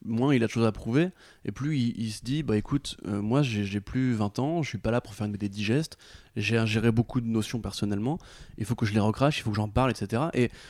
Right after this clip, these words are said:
tu com-, tu compares à Marvelman, par exemple, qui est un, un récit qui est très clair, qui est très fluide, et qui limite a pas une vision de long terme avant le milieu de, de la série. Euh, là, en l'occurrence, on est très, très loin de ce code de récit-là.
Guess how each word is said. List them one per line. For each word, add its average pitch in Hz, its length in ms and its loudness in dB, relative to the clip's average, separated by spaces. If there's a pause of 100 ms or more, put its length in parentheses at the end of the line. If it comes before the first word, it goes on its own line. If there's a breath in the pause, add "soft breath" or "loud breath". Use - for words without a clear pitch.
(640 loud breath)
tu 127 100 0
com-, 131 140 6
tu 131 100 -2
compares 160 260 8
à 139 60 10
Marvelman, 127 400 6
par 107 140 2
exemple, 104 100 -2
qui - 80 -4
est 101 40 0
un, 95 40 0
un 98 260 -4
récit 104 280 -4
qui - 60 -12
est - 40 -4
très - 140 -8
clair, 143 240 -2
qui - 40 -12
est - 40 -8
très 98 120 -6
fluide, 135 280 -2
et 110 40 -2
qui 101 120 -6
limite 117 220 2
a 107 40 -2
pas 110 80 0
une 110 80 -2
vision 107 220 -2
de 107 60 0
long 101 100 -4
terme 139 200 0
avant 110 220 0
le 113 80 4
milieu 110 220 2
de, 101 400 -2
de 98 80 -2
la 104 80 -2
série. 110 260 -4 (560 loud breath)
Euh, 107 480 2 (160)
là, 127 140 6
en 127 80 6
l'occurrence, 123 680 2 (500 soft breath)
on 117 60 2
est 117 80 6
très, 151 180 6
très - 140 2
loin 131 160 8
de 143 60 0
ce - 80 0
code 113 160 4
de 107 80 4
récit-là. 117 420 0